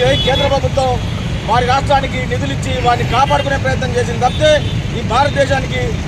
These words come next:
సరైన నిధులు కేటాయించకుండా, అందులో తెలంగాణ రాష్ట్రానికి ఏ ఒక్క నిధులు కూడా కేటాయించకుండా తెలంగాణ రాష్ట్రాన్ని పూర్తిగా నిర్వీర్యం చేసి నిర్మూలించే విధంగా ప్రయత్నం చేస్తుంది. మొన్న బండి సంజయ్ మాట అన్నాడు,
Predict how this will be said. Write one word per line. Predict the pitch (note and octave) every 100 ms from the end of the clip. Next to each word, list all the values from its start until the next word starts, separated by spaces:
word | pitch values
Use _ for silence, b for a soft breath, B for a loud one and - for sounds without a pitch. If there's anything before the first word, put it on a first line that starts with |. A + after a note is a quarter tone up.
| -
సరైన | B3 C#4+ C#4
నిధులు | - -
కేటాయించకుండా, | - B3+ C4 - B3 A#3+ A#3+ - - -
అందులో | C#4+ D4
తెలంగాణ | C4 C4 C#4+ C#4+
రాష్ట్రానికి | C4+ C4 B3+ B3+ B3+ A#3 - - -
ఏ | C4+
ఒక్క | D4 C#4+
నిధులు | C4+ C4+
కూడా | B3+
కేటాయించకుండా | B3 B3 B3+ B3 A#3+ A#3 A3+ A3
తెలంగాణ | A3+ B3 B3 A#3+
రాష్ట్రాన్ని | A#3+ A#3 A#3
పూర్తిగా | A#3+ C#4+ C#4+ C#4
నిర్వీర్యం | C4 G#3+ G#3 -
చేసి | A#3+ B3 A3+ - - - -
నిర్మూలించే | D4 D4+ C#4+ C#4
విధంగా | C4 B3+ B3
ప్రయత్నం | A#3+ A#3+ A#3
చేస్తుంది. | A#3 A#3 A3 - - - - -
మొన్న | A#3+ C4
బండి | B3 B3+
సంజయ్ | C#4 C#4 C4+ C4+
మాట | C4 C4+
అన్నాడు, | C4+ C4